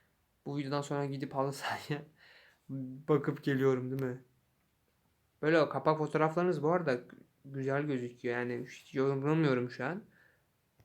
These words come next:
Ha, G S, bunu da bakalım. Bunların bakmış olabilirim belki önceden, hatırlamıyorum. Arkaya Türk bayrağı şeyini atmış.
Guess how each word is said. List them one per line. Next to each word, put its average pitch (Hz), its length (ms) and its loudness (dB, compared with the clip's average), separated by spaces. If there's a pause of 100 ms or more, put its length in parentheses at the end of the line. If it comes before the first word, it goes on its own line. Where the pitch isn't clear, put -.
(140)
Ha, 117 120 -2
G 127 260 4
S, 135 360 2
bunu 151 180 0
da 143 100 2
bakalım. 131 580 -2
Bunların 151 400 2
bakmış 143 320 0
olabilirim 147 460 2
belki 123 260 0
önceden, 120 240 -4
hatırlamıyorum. 131 680 -6 (140)
Arkaya 135 280 -8
Türk - 240 -8
bayrağı 131 320 2
şeyini 127 300 -2
atmış. - 460 -12